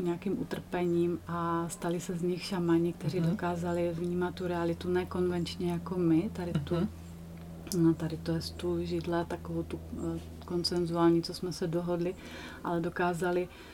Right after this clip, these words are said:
Speaker 1: eh, s-, eh, měnit ty reality, jo, cestovat mezi realitami, dokázali, eh, cestovat do spodních světů,
Speaker 2: Mhm.
Speaker 1: eh, třeba i pro to ochranné zvíře nebo,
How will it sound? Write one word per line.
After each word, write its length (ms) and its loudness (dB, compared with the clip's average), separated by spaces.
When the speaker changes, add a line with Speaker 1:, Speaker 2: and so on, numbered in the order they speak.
Speaker 1:
eh, 280 0
s-, 120 -10
eh, 300 -2
měnit 500 6
ty 160 -2
reality, 560 -2
jo, 220 0
cestovat 480 -4
mezi 380 2
realitami, 680 2
dokázali, 840 0
eh, 340 0
cestovat 580 -4
do 460 2
spodních 560 -2
světů, 720 0
Speaker 2:
Mhm. 100 4
Speaker 1:
eh, 20 -4
třeba 320 -4
i 80 -2
pro 180 -4
to 200 0
ochranné 460 2
zvíře 380 -2
nebo, 520 2